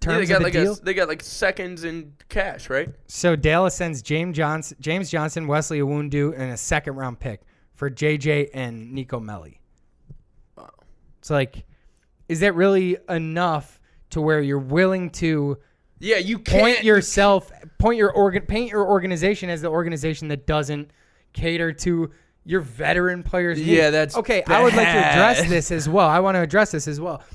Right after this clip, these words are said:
Speaker 2: because I made the whole big, huge deal about Jeremy Grant.
Speaker 1: Right.
Speaker 2: From that perspective, they made the right call in not taking the two firsts. Jeremy Grant specifically went to Detroit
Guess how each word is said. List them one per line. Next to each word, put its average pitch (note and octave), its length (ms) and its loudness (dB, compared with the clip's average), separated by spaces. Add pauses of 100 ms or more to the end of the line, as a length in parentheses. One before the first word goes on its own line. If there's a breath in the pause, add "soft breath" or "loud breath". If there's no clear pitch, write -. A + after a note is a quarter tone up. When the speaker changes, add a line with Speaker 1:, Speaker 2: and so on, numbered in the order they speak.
(320 soft breath)
Speaker 2:
because F#3+ 280 0 (100)
I G3 160 2
made A#3 220 0
the F3+ 120 0
whole G#3+ 680 6 (500)
big, A3+ 260 -4
huge F3 340 -4
deal G3+ 380 2
about D3+ 580 -2
Jeremy D#3+ 320 -2
Grant. C3 320 -6 (540)
Speaker 1:
Right. C#3+ 240 2 (840)
Speaker 2:
From G#3+ 420 4
that G#3+ 440 2
perspective, - 1040 0 (600)
they G3 160 2
made G#3 220 2
the F#3 80 2
right F3+ 200 2
call E3 240 0
in C#3+ 120 -4
not D3 220 -4
taking D3 280 -4
the C3 60 -8
two D#3+ 200 -4
firsts. - 540 -8 (400)
Jeremy B3 320 2
Grant F#3+ 260 0
specifically B3 960 -6
went G3+ 280 -2
to G3 100 -6
Detroit F3 600 0